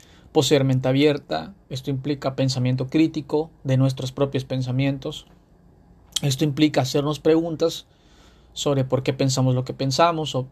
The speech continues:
sobre por qué sentimos lo que sentimos. Preguntas importantes que, que habría que, que responder. Em, Hipócrates decía que el que solo de medicina sabe,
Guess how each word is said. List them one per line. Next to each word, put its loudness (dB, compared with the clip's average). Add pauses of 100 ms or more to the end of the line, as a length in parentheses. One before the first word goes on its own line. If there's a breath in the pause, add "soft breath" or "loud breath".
(100)
sobre -6
por -6
qué -6
sentimos -4
lo -6
que -10
sentimos. -4 (420)
Preguntas 0
importantes -2 (1040 soft breath)
que, -6 (100)
que -2
habría 2
que, -2 (760)
que 0
responder. -4 (1700 soft breath)
Em, -2 (140)
Hipócrates 4
decía 2
que -4
el 0
que -6
solo 4
de 0
medicina -2
sabe, 0